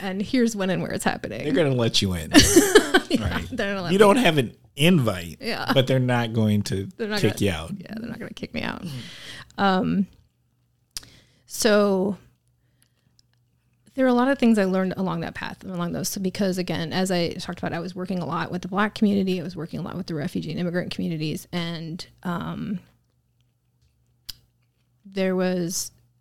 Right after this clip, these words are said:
Speaker 1: opportunities along the way where there were co-leadership roles. So I, in one particular instance, right, there was a new committee. We were actually working on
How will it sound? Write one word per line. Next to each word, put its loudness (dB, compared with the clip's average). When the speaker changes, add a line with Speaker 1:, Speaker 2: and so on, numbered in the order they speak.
Speaker 1:
opportunities 0
along -2
the -6
way -8
where -4
there -6
were -4
co-leadership -4
roles. -8
So -4
I, -4
in -6
one 2
particular 0
instance, -4
right, -2
there -2
was -2
a -2
new 2
committee. -2
We -12
were -6
actually -6
working -4
on -6